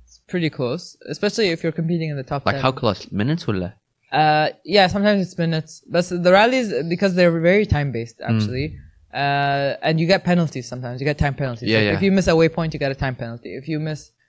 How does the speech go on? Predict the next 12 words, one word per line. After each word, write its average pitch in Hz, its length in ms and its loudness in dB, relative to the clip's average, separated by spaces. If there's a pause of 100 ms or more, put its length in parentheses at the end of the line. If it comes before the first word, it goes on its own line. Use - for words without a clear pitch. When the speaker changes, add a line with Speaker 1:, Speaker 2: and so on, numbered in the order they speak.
(220)
Speaker 1:
uh, 131 880 0 (400)
if 143 140 -6
you 165 80 2
were 160 140 6
overspeeding 165 580 0
in 147 140 -4
a 143 200 -2
speeding 160 360 -2
zone, 156 240 0
you 139 40 -6
get 139 140 -2
a 139 40 -4